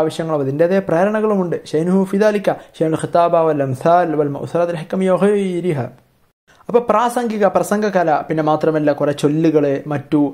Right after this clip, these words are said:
ഏഹ്, കുറേ നമ്മളെന്നും കേൾക്കാറുള്ള കുറേ വാക്കുകൾ, പഴമൊഴി, ഇങ്ങനെ കുറേ കാര്യങ്ങളുണ്ടല്ലോ. അപ്പോൾ അതിനൊക്കെയുള്ള അതേപോലെ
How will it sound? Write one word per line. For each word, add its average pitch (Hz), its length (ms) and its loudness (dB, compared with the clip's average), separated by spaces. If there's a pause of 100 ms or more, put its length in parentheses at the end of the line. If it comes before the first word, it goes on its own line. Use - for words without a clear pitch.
(280)
ഏഹ്, 147 180 2
കുറേ 156 180 4 (300)
നമ്മളെന്നും 190 480 4
കേൾക്കാറുള്ള 190 500 0
കുറേ 175 140 2 (120)
വാക്കുകൾ, 156 400 2 (380)
പഴമൊഴി, 170 420 4 (100)
ഇങ്ങനെ 240 240 -2
കുറേ 226 120 2 (100)
കാര്യങ്ങളുണ്ടല്ലോ. 175 580 2 (360)
അപ്പോൾ - 140 -4 (100)
അതിനൊക്കെയുള്ള 262 560 0 (100)
അതേപോലെ 214 420 0